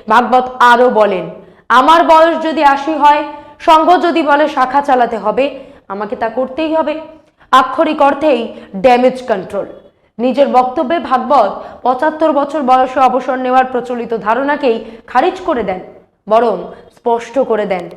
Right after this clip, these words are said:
পঁচাত্তর কেন, পঁচাশি হলেও no problem। বিদেশ থেকে সব কালো টাকা ফিরিয়ে এনে তা থেকে প্রত্যেক ভারতীয়র ব্যাংক অ্যাকাউন্টে পনেরো লক্ষ টাকা ঢুকবে বলে মোদির প্রতিশ্রুতিকে পরে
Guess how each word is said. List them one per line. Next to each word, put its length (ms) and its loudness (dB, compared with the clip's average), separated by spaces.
পঁচাত্তর 480 -4
কেন, 280 -4
পঁচাশি 520 2
হলেও 480 2
no 180 2
problem। 380 2
বিদেশ 400 0
থেকে 300 -2
সব 200 0
কালো 360 2
টাকা 380 0
ফিরিয়ে 380 -4
এনে 340 -4
তা 160 6
থেকে 280 -2
প্রত্যেক 640 -4
ভারতীয়র 600 0
ব্যাংক 320 -2
অ্যাকাউন্টে 600 -4
পনেরো 380 -2
লক্ষ 320 -2
টাকা 360 -2
ঢুকবে 360 -4
বলে 440 -2
মোদির 460 -2
প্রতিশ্রুতিকে 800 -4
পরে 560 -2